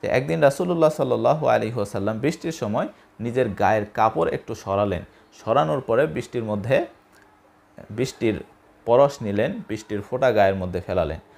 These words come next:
যখন রাসূলুল্লাহ সাল্লাল্লাহু আলাইহি ওয়াসাল্লামকে জিজ্ঞাসা করা হলো, "এমনটি কেন করলেন?" তখন তিনি বললেন,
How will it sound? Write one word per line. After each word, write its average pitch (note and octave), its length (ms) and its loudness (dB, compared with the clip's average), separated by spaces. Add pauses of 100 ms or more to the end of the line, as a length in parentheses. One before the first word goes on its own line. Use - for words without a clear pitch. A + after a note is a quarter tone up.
(220)
যখন D#3+ 220 -2
রাসূলুল্লাহ F3 400 4
সাল্লাল্লাহু C#3+ 560 2
আলাইহি G#2+ 260 2
ওয়াসাল্লামকে G#2+ 520 -6
জিজ্ঞাসা C3+ 440 -2
করা E2+ 180 -2
হলো, G#2+ 180 -2
"এমনটি B2+ 320 -2
কেন D#3+ 280 -2
করলেন?" D3 320 2 (360)
তখন G#2+ 260 -4
তিনি G2 160 -4
বললেন, G#2 380 2